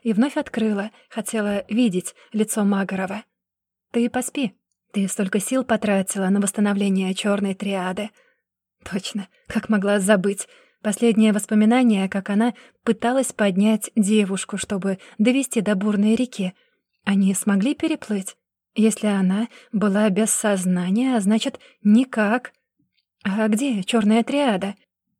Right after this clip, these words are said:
Не переживай, она здесь. Пленница? Нет, она спасла тебя. Но как? Я потеряла сознание? Когда я пришел,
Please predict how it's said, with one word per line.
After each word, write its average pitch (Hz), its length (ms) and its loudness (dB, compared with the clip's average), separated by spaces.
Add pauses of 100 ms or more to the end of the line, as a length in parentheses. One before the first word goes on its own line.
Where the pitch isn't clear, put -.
(220)
Не 240 200 4
переживай, 240 840 -2
она 269 400 0 (140)
здесь. 233 500 -2 (640)
Пленница? 269 720 0 (480)
Нет, 214 580 2
она 233 320 2
спасла 247 500 -2
тебя. 196 380 -6 (640)
Но 208 240 0
как? - 460 -6 (240)
Я 220 380 0 (220)
потеряла 226 500 0
сознание? 240 640 -4 (680)
Когда 202 360 2
я 202 60 2
пришел, 220 420 0